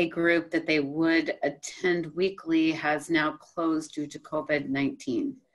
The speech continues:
The individual is now struggling to stay sober and is struggling not having that support.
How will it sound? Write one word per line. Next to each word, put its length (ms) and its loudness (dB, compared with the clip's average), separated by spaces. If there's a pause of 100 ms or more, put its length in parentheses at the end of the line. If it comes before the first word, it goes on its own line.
(320)
The 160 4
individual 580 4
is 140 -2
now 160 0
struggling 540 -2
to 160 -16
stay 240 -2
sober 520 -2
and 200 0
is 140 -4
struggling 760 -2 (500)
not 380 2 (140)
having 380 0
that 220 -2
support. 520 -6